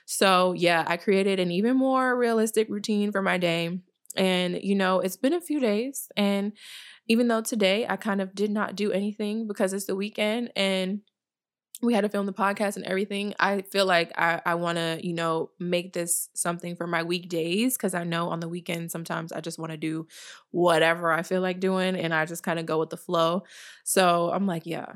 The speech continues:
let's try Monday through Friday and see what happens." Um, I did my full routine for one day so far, and we're gonna see how it goes. You know, we're just gonna keep going. I just, I, I know I just need to keep that same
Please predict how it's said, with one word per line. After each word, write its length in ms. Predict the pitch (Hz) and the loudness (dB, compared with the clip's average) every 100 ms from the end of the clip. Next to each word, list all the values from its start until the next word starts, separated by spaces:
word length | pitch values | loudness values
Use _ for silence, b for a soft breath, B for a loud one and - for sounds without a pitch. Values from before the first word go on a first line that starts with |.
| - - | -18 -4
let's 240 | 180 220 | -2 -2
try 180 | 277 262 | 0 0
Monday 320 | 196 180 185 | 0 0 -2
through 140 | 196 | -6
Friday 580 | 196 170 160 165 180 208 - | -6 -4 -2 -4 -6 -8 -2
and 160 | 190 180 | -2 0
see 140 | 185 | -4
what 160 | 175 185 | -4 -4
happens." 580 | - - 180 196 220 - | -4 -2 0 0 -2 -2
Um, 320 | 180 170 170 | -2 -2 -4
I 120 | 165 170 | -4 -2
did 400 | 175 175 180 185 B B - | -2 -2 -2 -6 B B -2
my 160 | 175 | -2
full 200 | 185 190 | 2 0
routine 420 | 190 190 - 185 185 | 2 0 0 0 0
for 100 | 175 | -2
one 240 | 170 175 | -2 -2
day 220 | 175 170 | -2 -2
so 240 | 180 180 180 | -2 -4 -4
far, 560 | - 165 175 214 269 - | 0 2 2 2 0 0
and 460 | 180 175 170 175 180 b b b b _ - | 0 0 0 -4 -8 b b b b _ -2
we're 180 | 202 247 | 2 2
gonna 180 | 277 277 | 2 0
see 420 | - 254 254 240 | -2 -4 -4 -6
how 240 | - 240 | -4 -2
it 100 | 208 | -2
goes. 420 | 190 247 269 180 | 0 2 2 2
You 60 | 180 | 0
know, 100 | 202 | -2
we're 60 | 233 | -2
just 160 | 233 | -2
gonna 140 | 233 226 | -4 -4
keep 200 | 233 208 | -6 -2
going. 420 | 185 220 180 170 | 0 2 0 0
I 100 | 180 | -2
just, 320 | 196 190 - B B B B | -4 -6 -10 B B B B
I, 320 | 190 208 202 196 | 4 4 2 2
I 120 | 208 | 2
know 340 | 208 226 196 | 2 4 4
I 120 | - 185 | 2 -2
just 180 | 196 | -4
need 180 | 202 196 | -4 -6
to 80 | 196 | -8
keep 400 | - 226 - _ | -8 -4 -6 _
that 260 | 185 180 - | -2 -2 0
same 720 | - 185 175 175 175 175 | -2 -2 -4 -4 -6 -8